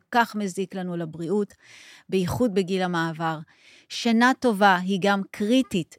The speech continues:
לאיזון מוחי, אה, בזמן התנודות ההורמונליות, ויש את הדר-, למצוא את הדרכים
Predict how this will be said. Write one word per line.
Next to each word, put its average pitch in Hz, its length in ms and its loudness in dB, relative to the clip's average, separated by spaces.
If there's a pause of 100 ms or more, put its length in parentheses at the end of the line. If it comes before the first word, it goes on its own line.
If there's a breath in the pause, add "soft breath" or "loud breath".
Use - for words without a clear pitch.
לאיזון 185 600 0
מוחי, 196 340 -2 (540 soft breath)
אה, 175 200 0
בזמן 185 360 0
התנודות 180 480 0
ההורמונליות, 180 920 0
ויש 202 320 -2
את 220 160 -2
הדר-, 180 420 0 (140)
למצוא 190 420 2
את 240 100 -2
הדרכים 190 600 -4